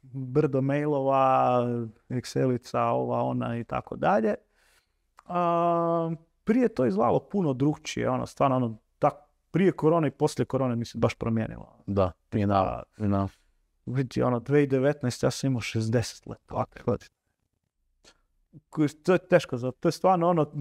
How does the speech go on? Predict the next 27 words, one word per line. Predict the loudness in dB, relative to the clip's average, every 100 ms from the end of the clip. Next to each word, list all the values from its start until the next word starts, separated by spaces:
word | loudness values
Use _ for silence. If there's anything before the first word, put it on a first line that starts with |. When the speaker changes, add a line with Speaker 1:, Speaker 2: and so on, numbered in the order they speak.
| -8 0
Speaker 1:
kako | -2 0
bi | -2
rekao, | -2 -4
doslovno | 0 0 2 0 0
ljudi, | 0 0 2 2 4 2 0 -8 _ _ _ _ -8
mm, | -4 0 0 0 -2 -4
kako | -8 -8 -12
bi | -6
to | 0 0
rekao, | -2 -4 -8 -10 -20
misle | -6 -4 0 2
da | 2 2
je | 2 0
kliše, | -4 -6 -4 0 2 2 -2 _ _ -4
ali | -2 0
zaista | 4 4 4 0 -2
doživiš | -2 0 2 2 0
onaj | -2 -2
element | 0 0 0 -2
kad | -4
se | -4
probudiš, | -4 -4 -2 0 -2 -4 -12 _ _ _ _
ti | -4 0
nemaš | 0 -4
ideje | -4 -4 -4
di | -8
si. | -14 -14